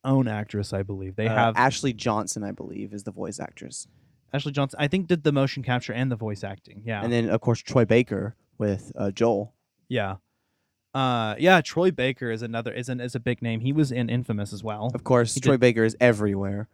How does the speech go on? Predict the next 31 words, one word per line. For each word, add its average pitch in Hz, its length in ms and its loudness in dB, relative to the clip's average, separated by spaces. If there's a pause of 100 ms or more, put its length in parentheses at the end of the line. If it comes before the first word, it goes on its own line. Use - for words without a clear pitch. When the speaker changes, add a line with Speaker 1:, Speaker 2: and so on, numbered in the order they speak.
(160)
Speaker 1:
Yeah. 107 280 -4 (500)
Uh, 110 120 -4
Troy 123 160 -2
Baker 120 240 -4
did 110 180 -12
Delsin 110 300 -6
Rowe, 107 160 -2
also 127 260 2
Pain 123 400 -4
in 110 100 -6
Naruto. 110 600 -4
Speaker 2:
Didn't 104 160 -6
he 110 80 -2
do 151 100 -4
Nathan 214 300 -2
Drake? 113 340 2 (1200)
Speaker 1:
No, 143 220 4
that's 135 200 0
Nolan 120 260 -2
North. 110 260 -2
Speaker 2:
Oh, 156 80 12
that's 165 160 8
Nolan 151 260 4
North. 139 260 2
You 147 160 2
are 113 180 4
right. 104 600 -4 (640)
Speaker 1:
Yeah, 104 240 -4
yeah, 101 260 -4
Nolan 110 300 -4
North 104 260 -6